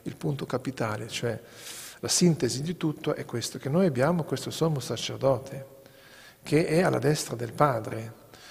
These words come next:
Quindi ogni sacerdozio trae origine e forza da questo, da questo sommo sacerdote che è Gesù Cristo,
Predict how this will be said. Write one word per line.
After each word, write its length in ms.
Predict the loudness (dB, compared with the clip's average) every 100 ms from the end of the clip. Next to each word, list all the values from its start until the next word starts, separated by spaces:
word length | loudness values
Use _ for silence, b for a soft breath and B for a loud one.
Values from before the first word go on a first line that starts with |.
| B B
Quindi 580 | 0 2 4 2 -2 -14 -18 -20 -20 -20 -20 -20 _ -20 _ 4
ogni 300 | 8 8 6
sacerdozio 840 | 2 2 2 6 4 4 0 -2
trae 340 | 2 2 4 2
origine 420 | 2 0 0 -4
e 40 |
forza 420 | 0 0 0 -4
da 100 | -6
questo, 560 | -2 0 0 -4 -6 -8 -12
da 100 | -6
questo 380 | -4 -4 -6
sommo 300 | -4 -2 0
sacerdote 600 | -2 -4 -4 -2 -2 -2
che 140 | -6 -6
è 40 |
Gesù 220 | -6 -8
Cristo, 600 | -8 -6 -6 -4 -6 -6